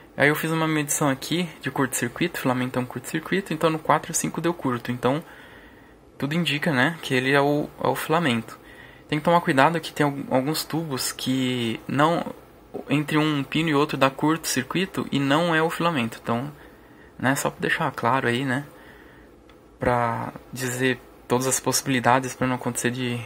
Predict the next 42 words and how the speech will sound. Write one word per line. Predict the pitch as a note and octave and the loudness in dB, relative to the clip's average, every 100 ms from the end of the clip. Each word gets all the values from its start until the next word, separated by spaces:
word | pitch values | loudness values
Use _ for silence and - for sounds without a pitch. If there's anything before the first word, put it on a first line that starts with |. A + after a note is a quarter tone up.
| - - | -12 -8
alguém | B2 B2+ | -8 -4
que | |
tá | - | -2
aprendendo | C3 C3 B2 B2 B2+ | 0 0 0 0 -2
acabar | - A#2 A#2+ | 0 0 0
se | - | -2
confundindo. | C3+ - D3 C3 A#2 A#2 - - - - - - - - - - | -4 -2 -2 -2 -2 -4 -8 -18 -20 -20 -20 -20 -20 -20 -20 -2
Então, | C3 C#3 - - | 2 2 0 -4
não | C3+ C#3+ | 4 4
é | |
porque | - D#3+ | 4 0
tem | E3 D3+ | 0 0
curto | D3 C#3 E3 | 2 2 2
que | E3 | 4
é | D#3 | 4
o | |
filamento, | - E3 F3 A#2+ A2+ - B2+ | 4 2 2 2 0 -6 -4
mas | A#2+ A#2 - - - - - | 0 0 -2 -8 -20 -20 0
quando | C3 C3+ | 4 4
é | |
o | |
filamento | C3 C3+ B2 B2 C#3+ | 4 2 2 0 -2
tem | C3+ | -4
que | - | -2
ter | D3 | -4
curto, | - A2+ - - - - | -2 -4 -4 -12 -14 -14
senão | - B2+ | -2 0
ele | A#2+ | 2
tá | - | 0
aberto, | B2+ A2+ A#2+ A2+ | 0 0 0 -4
obviamente. | B2 B2 A#2 - - - - - - - - - - | -4 -4 -6 -10 -16 -20 -20 -20 -20 -20 -20 -20 -6
Medindo | D3+ D#3 F3 | -2 2 2
aqui | F3 E3+ | 4 4
o | |
quatro | - E3 - | 6 6 6
e | D3+ | 2
o | |
cinco, | - E3+ G3 - C3 - | 4 4 2 2 0 -2
o | D3+ | 0
quatro | D3 D#3 E3 | 2 2 2
e | |
cinco | - F3+ F#3 | 0 2 0